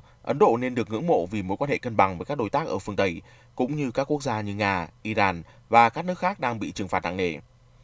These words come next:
Theo dữ liệu do cơ quan xếp hạng I C R A Research tổng hợp, nước này đã tiết kiệm hàng tỷ đô la từ nhập khẩu dầu trong hai năm qua bằng cách mua dầu thô giảm giá từ Nga. Nhà ngoại giao này nhấn mạnh rằng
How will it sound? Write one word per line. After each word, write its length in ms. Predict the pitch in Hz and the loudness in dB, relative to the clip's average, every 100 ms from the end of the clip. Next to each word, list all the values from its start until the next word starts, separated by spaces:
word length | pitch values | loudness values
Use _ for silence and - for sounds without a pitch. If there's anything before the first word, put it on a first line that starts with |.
| - - - - - | -20 -20 -20 -20 0
Theo 160 | 113 | 2
dữ 140 | 110 117 | 2 2
liệu 200 | 139 92 | 2 2
do 120 | 113 | 0
cơ 100 | 107 | -4
quan 260 | - 104 92 | -2 -2 -2
xếp 180 | 135 | -4
hạng 200 | 147 98 - - - - - | -2 -2 -4 -18 -20 -8 0
I 120 | 113 | 0
C 100 | - | 0
R 160 | 110 - | -6 -4
A 240 | 104 85 104 92 | -2 0 0 -2
Research 400 | 101 - 107 120 | -6 0 0 0
tổng 140 | 113 95 | 0 0
hợp, 180 | 85 - - - - | 0 -2 -20 -20 -12
nước 140 | 156 202 | -6 -4
này 180 | 147 120 | -2 -2
đã 100 | 107 | -4
tiết 180 | - | -4
kiệm 160 | - - | -4 -4
hàng 180 | 110 104 | -2 -6
tỷ 200 | - 98 | -4 -2
đô 100 | 107 | 0
la 220 | 117 104 | 0 -2
từ 120 | 104 | -4
nhập 160 | 98 90 | -8 -4
khẩu 200 | 110 90 | -2 2
dầu 240 | 98 90 | 2 2
trong 140 | 90 107 | 0 -4
hai 160 | 110 | -4
năm 120 | 101 98 | -6 0
qua 300 | 104 90 80 - - - | 2 2 0 -12 -20 0
bằng 200 | 127 123 | 2 2
cách 180 | 196 214 | -4 -4
mua 180 | 151 | -2
dầu 140 | 131 107 | 0 0
thô 240 | 127 117 | 0 -2
giảm 200 | 110 87 | -4 -6
giá 160 | 87 92 | -4 -4
từ 120 | - | -4
Nga. 280 | 98 90 78 - - - - - - - 117 | -4 -4 -6 -14 -20 -20 -20 -20 -20 -12 0
Nhà 100 | 113 | 2
ngoại 180 | 98 | 2
giao 160 | 92 104 | 2 2
này 200 | 104 87 | 2 -2
nhấn 120 | 95 | -2
mạnh 140 | 135 101 | -4 -2
rằng 280 | 101 85 | -2 -2